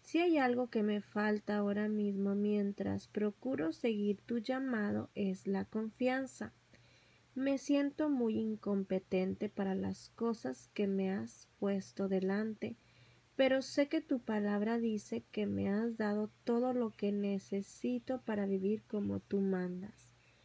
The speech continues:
Segunda de Pedro uno tres. Señor, pienso en María y cómo le diste la noticia más descabellada que alguien pudiera escuchar. Iba a tener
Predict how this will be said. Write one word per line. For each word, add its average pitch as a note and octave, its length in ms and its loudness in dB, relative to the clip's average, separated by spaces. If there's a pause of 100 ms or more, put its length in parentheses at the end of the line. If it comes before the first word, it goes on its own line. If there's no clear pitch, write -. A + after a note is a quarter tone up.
(360)
Segunda A#3+ 600 2
de B3 100 2
Pedro G3+ 480 -2
uno F#3+ 300 0
tres. - 340 -10
Señor, A3+ 600 2 (880)
pienso C4+ 400 2
en B3 180 2
María G3 560 2
y G#3+ 60 -6
cómo B3+ 320 0
le B3 180 2
diste G3+ 400 0
la G3 160 0
noticia F#3+ 680 -2
más G#3 440 0
descabellada F#3+ 1000 -4
que G#3 220 -2
alguien G#3 420 0
pudiera G3 400 -4
escuchar. - 540 -10 (1040)
Iba D4 340 6
a D4 60 0
tener G#3+ 560 2